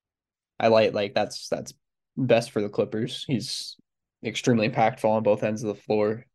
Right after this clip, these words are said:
uh, extremely smart player. But, um,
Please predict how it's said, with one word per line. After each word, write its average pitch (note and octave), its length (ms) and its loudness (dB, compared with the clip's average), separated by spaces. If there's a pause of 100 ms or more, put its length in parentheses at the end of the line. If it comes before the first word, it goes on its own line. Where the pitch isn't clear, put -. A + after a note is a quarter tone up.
uh, F#2+ 300 -6 (720)
extremely A2 400 0
smart - 260 0
player. G#2+ 480 2
But, G#2 220 0
um, G#2 320 -10